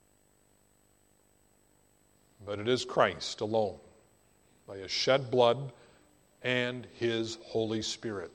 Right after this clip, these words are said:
through his word. It's his blood that washes away the guilt of our sin in the sight of God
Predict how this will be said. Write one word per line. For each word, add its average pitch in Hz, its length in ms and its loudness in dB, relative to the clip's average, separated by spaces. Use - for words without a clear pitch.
through 113 240 -4
his 104 220 -4
word. 92 460 -6
It's 104 180 -6
his 107 180 -2
blood 131 440 6
that 123 200 4
washes 117 440 4
away 117 260 4
the 107 120 -2
guilt 127 360 2
of 113 140 0
our 110 140 4
sin 127 440 -2
in 151 140 4
the 135 100 6
sight 143 280 8
of 110 160 0
God 123 380 6